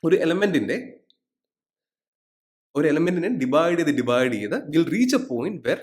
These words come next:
further division is not possible അല്ലേ? ബേസിക് ആയിട്ടുള്ള ഒരു ബിൽഡിംഗ് ബ്ലോക്കിലേക്ക് നമ്മൾ എത്തും. അതിന്റെ റെപ്ലിക്കേഷൻ ആണ് ഒരു പരിധി വരെ നമ്മൾ എലമെന്റ് ആയിട്ട് കാണുന്നത്. ഇനി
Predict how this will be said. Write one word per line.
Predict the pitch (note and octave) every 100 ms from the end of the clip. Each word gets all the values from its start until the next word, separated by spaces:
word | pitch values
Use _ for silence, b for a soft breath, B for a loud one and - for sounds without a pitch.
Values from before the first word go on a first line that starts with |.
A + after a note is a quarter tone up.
| -
further | G3+ G3+
division | F#3+ F#3+ G#3+
is | A3
not | -
possible | C#3+ - A2
അല്ലേ? | A#3+ - A#2
ബേസിക് | C#3+ - -
ആയിട്ടുള്ള | B2+ B2 - - _
ഒരു | C#3
ബിൽഡിംഗ് | D3 C#3 C#3+ G3 A3+ - _ -
ബ്ലോക്കിലേക്ക് | D3+ C#3+ F#3 F#3 C#3
നമ്മൾ | C3+ B2+ C#4 - -
എത്തും. | - - - _ b b b
അതിന്റെ | F#3+ A#3
റെപ്ലിക്കേഷൻ | G#3 - C#4 C4 - C3
ആണ് | G#2+ C4 - - -
ഒരു | D3+
പരിധി | D#3+ C3+ C3
വരെ | C3+ C3+
നമ്മൾ | A2+ B2
എലമെന്റ് | A#2 A2+ A#2+ G#2+
ആയിട്ട് | G#2+ G#3
കാണുന്നത്. | C3+ G#2 - _ b b b
ഇനി | B3